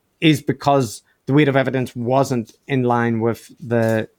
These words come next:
the assessment of that. So it isn't to say that nobody could reach that conclusion, but, like, there actually is a truth in, in that circumstance, right? And it, it is also the case that, uh, even if it were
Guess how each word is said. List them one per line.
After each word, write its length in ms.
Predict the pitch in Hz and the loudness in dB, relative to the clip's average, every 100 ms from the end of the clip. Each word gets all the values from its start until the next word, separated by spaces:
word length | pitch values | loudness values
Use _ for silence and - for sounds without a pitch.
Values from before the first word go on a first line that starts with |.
| _ - | _ -8
the 220 | 120 117 | -2 -2
assessment 480 | 113 127 117 127 110 | -2 -4 -4 -6 -4
of 80 | |
that. 220 | - 151 - | 0 0 0
So 140 | 135 | 0
it 100 | 139 | 0
isn't 460 | 160 165 185 196 - | 0 2 2 0 -2
to 100 | 151 | -4
say 220 | 147 135 | -2 0
that 220 | 127 120 _ - _ 131 | -2 -6 _ -20 _ 0
nobody 480 | 139 151 139 135 | 4 4 2 0
could 300 | 123 131 127 104 - _ _ _ | -2 -2 -2 -4 -18 _ _ _
reach 380 | 117 147 139 - | 2 2 2 -2
that 320 | 123 120 - | -2 -2 -6
conclusion, 640 | - 131 - 151 135 117 107 - | -6 -6 2 2 2 0 -2 -4
but, 180 | 123 | -2
like, 300 | 131 123 - _ _ _ - | 2 2 -2 _ _ _ 0
there 160 | 151 | 2
actually 480 | 151 170 - 160 143 | 2 2 0 2 2
is 160 | 131 123 | 2 -2
a 40 | |
truth 640 | - - 143 160 - _ _ _ _ _ _ | -6 0 2 2 -2 _ _ _ _ _ _
in, 400 | 143 131 123 - | 0 2 0 -2
in 160 | - 127 | -2 2
that 220 | 131 127 | 2 0
circumstance, 720 | - 143 139 117 - 104 - | 0 0 0 -6 -6 -10 -4
right? 220 | 120 135 - | -2 -2 0
And 200 | 147 147 | 2 4
it, 140 | 147 | 2
it 360 | 156 - 151 143 | 0 0 2 4
is 320 | 147 156 - - | 4 2 -4 -2
also 380 | 160 170 - 151 | 0 0 -2 -6
the 120 | 139 | -6
case 540 | - 180 131 135 - _ _ _ - | -2 0 0 -4 -12 _ _ _ 0
that, 340 | 131 127 117 _ _ _ _ _ - | 4 4 2 _ _ _ _ _ 0
uh, 420 | 135 127 123 123 - _ _ _ | 4 4 2 0 -6 _ _ _
even 460 | 190 190 175 202 185 | 2 4 4 2 2
if 120 | 175 | 0
it 200 | 180 170 | -2 0
were 500 | 143 147 123 120 | 2 4 4 0